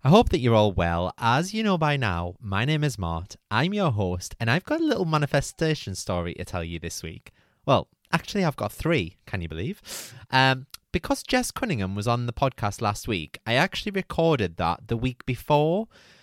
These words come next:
So these three manifestation stories, they've all happened in the last couple of weeks, but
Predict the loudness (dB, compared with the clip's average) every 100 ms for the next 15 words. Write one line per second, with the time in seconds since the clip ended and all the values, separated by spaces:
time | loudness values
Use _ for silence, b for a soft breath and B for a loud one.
0 | b b -6 2 4 4 0 0 -2 0
1 | 0 0 0 0 0 0 0 0 -6 -2
2 | 2 2 2 0 -8 0 2 4 4 2
3 | 2 0 0 -2 -2 0 0 0 -2 -2
4 | 0 0 -2 -6 -6 2 2